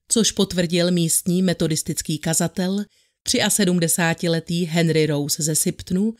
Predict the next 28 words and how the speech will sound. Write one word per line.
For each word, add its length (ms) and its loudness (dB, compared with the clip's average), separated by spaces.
který 340 2
zahlédl 560 0
slečnu 400 2
Harsentovou 960 -2
v 80 0
doprovodu 580 2
pana 300 -2
Gardinera, 760 -2
kterak 380 -2
se 140 0
v 80 -6
pozdním 460 0
večeru 420 0
vracejí 440 -2
z 80 0
kostela 560 -2
v 120 -16
únoru 540 4
roku 240 2
devatenáct 520 -2
set 120 -6
dva, 340 -2
tedy 240 2
devět 360 0
měsíců 580 0
po 160 -2
onom 280 -2
incidentu 760 -2